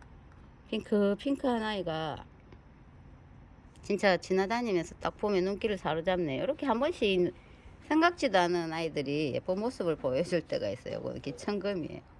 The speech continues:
너무 예쁘네요, 진짜. 그리고 요거는, 음, 저기, 요거는 동심다육 사장님께서 선물로 주셨어요. 요거 파피스 로즈 철화입니다.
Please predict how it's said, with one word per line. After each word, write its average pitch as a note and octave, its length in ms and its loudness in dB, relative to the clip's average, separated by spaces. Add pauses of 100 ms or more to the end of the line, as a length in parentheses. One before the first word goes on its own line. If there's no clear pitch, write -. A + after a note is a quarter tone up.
(220)
너무 C#3+ 380 -6
예쁘네요, D3+ 440 -6
진짜. B2 480 -10 (1040)
그리고 G3+ 480 2
요거는, B3 680 4 (720)
음, A#2+ 480 -4 (120)
저기, C#3+ 580 -4 (1600)
요거는 G3 520 2
동심다육 D#4 760 8
사장님께서 F3+ 840 0
선물로 F#3 440 2
주셨어요. D#3+ 640 -4 (240)
요거 D3 300 -2
파피스 - 440 6
로즈 D3 320 -2
철화입니다. - 600 -8